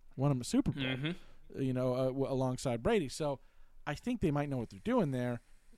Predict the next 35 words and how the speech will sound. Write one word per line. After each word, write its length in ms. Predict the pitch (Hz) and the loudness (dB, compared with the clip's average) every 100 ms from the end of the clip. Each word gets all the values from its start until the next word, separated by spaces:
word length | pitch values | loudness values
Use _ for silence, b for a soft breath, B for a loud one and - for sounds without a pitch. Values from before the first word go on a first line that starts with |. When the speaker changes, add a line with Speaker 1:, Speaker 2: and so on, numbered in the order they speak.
| - | -4
Speaker 1:
uh, 240 | 151 139 135 | 2 2 2
you 120 | 139 | -2
know, 160 | 131 131 | -8 -8
'cause 200 | 139 - _ 95 92 | -12 -14 _ -20 -8
Arians 280 | 170 196 143 | -4 -4 -6
has 80 | 123 | -6
turned 280 | - 147 135 | -2 -2 2
out 160 | 131 | 2
a 40 | 131 | 2
lot 180 | 123 120 | 2 0
of 80 | - | -2
talent, 380 | 226 226 104 - - - _ - | 0 0 0 -10 -20 -20 _ -12
including, 420 | 131 139 127 123 | -2 2 4 2
you 60 | 120 | 0
know, 80 | 113 | 0
Ben 200 | 120 123 | 0 2
Roethlisberger, 680 | 156 202 151 117 107 107 107 | 2 2 -2 -4 -2 -2 -2
you 80 | |
know, 100 | 113 | -2
from 220 | 104 120 107 | -2 -2 -2
a 100 | 104 | -4
smaller 340 | - 123 104 | -2 -2 -2
school. 380 | 95 - 107 95 | -4 -6 -6 -6
So 400 | - 135 123 123 - - - - | -2 2 4 2 -2 -18 -12 2
do 120 | 135 | 6
I 100 | 139 | 6
think 240 | - 135 | 4 0
that 80 | 135 | 0
Will 160 | 127 131 | 2 2
Levis 280 | 127 120 107 | 2 0 -4
has 80 | 110 | 0
been 320 | 123 120 117 | 2 4 2
a 80 | - | 4
Ben 200 | 127 120 | 4 6
Roethlisberger? 520 | 127 165 147 180 | 4 2 0 2